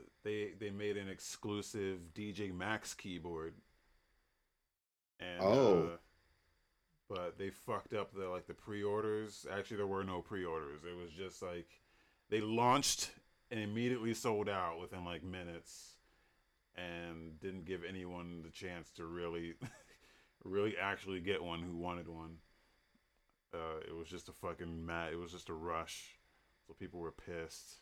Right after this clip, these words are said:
Speaker 1: But they've
Speaker 2: So
Speaker 1: never
Speaker 2: what was the
Speaker 1: really
Speaker 2: problem? Was it, like, limited stock, or?
Speaker 1: It was limited stock, and they just didn't give anyone, like, any heads up of when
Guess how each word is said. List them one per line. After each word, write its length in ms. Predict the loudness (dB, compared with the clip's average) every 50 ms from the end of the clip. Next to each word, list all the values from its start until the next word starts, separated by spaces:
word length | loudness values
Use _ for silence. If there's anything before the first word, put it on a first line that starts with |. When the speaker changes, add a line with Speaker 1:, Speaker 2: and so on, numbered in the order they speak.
| _ _ _ _ _ _ _ _ _ _ _ _ _ _ _ _ _ _ _ _ _ _ _ _ _ _ _ _ _ _ _ _ _ _ _ _ _ _ _ _ _ _ _ _ _
Speaker 1:
But 160 | -10 -10 -10 -12 _ _ _ -10
they've 100 | 0 6 10
Speaker 2:
So 60 | 12
Speaker 1:
never 120 | 12 12
Speaker 2:
what 100 | 12 12
was 120 | 12 12 12
the 60 | 10
Speaker 1:
really 80 | 10 10
Speaker 2:
problem? 340 | 8 10 10 10 10 10 8 8
Was 160 | 8 8 10
it, 60 | 10 10
like, 160 | 10 10 10
limited 360 | 12 12 12 12 12 10 10 8
stock, 600 | 8 8 8 8 10 10 10 8 8 6 6 8
or? 380 | 10 12 12 12 12 12 12
Speaker 1:
It 60 | 10 8
was 80 | 8
limited 400 | 6 6 8 8 8 8 6 6
stock, 440 | 2 2 6 6 8 8 8 8 6
and 80 | 6 4
they 120 | 4 4 4
just 180 | 2 2 4
didn't 200 | 4 6 6 6
give 180 | 4 4 4 4
anyone, 440 | 4 4 4 4 4 4 4 4 4
like, 180 | 4 2 2 2
any 160 | 0 0 0
heads 360 | 0 2 2 0 2 2 2
up 240 | 4 4 4 2 -2
of 160 | -6 -6 -4
when 480 | -4 -2 -2 -2 -2 -2 -4 -6 -8